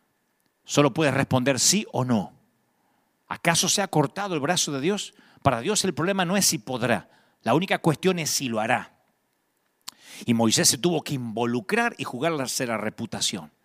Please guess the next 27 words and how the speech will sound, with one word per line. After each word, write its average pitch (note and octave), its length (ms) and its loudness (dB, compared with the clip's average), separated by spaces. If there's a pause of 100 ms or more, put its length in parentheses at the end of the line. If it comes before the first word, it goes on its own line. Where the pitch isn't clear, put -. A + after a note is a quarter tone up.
(540)
Moisés C3 420 6
le C#3 100 0
dijo D3+ 360 -2
al B2 120 -2
pueblo, F3 360 4
"El C#3+ 120 2
cielo F#3+ 240 2
está F3+ 200 0
nublado A3 760 2 (220)
con C#3+ 280 -4 (160)
posibilidad E3 640 0
de G3 100 -4
codornices." D3 760 0 (400)
<laughs> - 1600 -8
Empujó C3+ 540 2
todas B3 300 2
las G3+ 120 4
fichas E3 380 0
de C#3+ 80 2
su C3+ 180 0
credibilidad C#3 600 0
hacia C#3 220 -2
el C3+ 80 -2
centro D#3 300 -2
de A#2+ 60 -4
la G#2+ 100 -4
mesa. - 360 -6